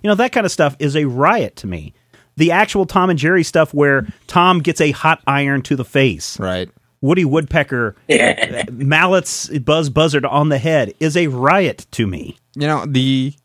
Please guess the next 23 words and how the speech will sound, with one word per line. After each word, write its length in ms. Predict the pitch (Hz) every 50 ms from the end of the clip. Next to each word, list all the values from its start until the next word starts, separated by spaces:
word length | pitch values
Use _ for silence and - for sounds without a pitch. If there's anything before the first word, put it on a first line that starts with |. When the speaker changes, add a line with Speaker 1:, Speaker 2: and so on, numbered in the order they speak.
| _ _ _ _ -
Speaker 2:
like, 240 | 117 117 117 110 104 - - - -
the 280 | 131 117 135 127 131 -
old 380 | - 131 135 147 151 147 143 143
school 680 | - - - - 139 135 135 135 135 135 131 127 123
Donald 540 | 117 113 113 123 127 123 123 127 123 113 107
Duck 220 | 120 117 117 113 -
cartoons 520 | - 120 107 104 - - 117 107 104 104
in 100 | 104 107
which 180 | 110 107 - 117
it's 160 | 107 104 110
just 280 | 110 120 120 117 120 117
Donald 340 | 117 117 117 123 120 117 110
Duck 420 | 120 113 113 113 107 - - - _ -
Speaker 1:
Versus 420 | 104 107 107 - - 107 127 131
the 100 | - 101
Chipmunks? 440 | - - 113 87 113 113 123 127 -
Speaker 2:
Yeah, 180 | 123 120 110 104
just 280 | 110 110 120 107 110 110
getting 280 | 127 123 123 127 120 113
hit. 480 | - - 139 131 120 110 - - - - _
Speaker 1:
Yeah. 220 | - 123 113 90 - -
Speaker 2:
And 120 | 113 113
just 260 | 120 120 117 - -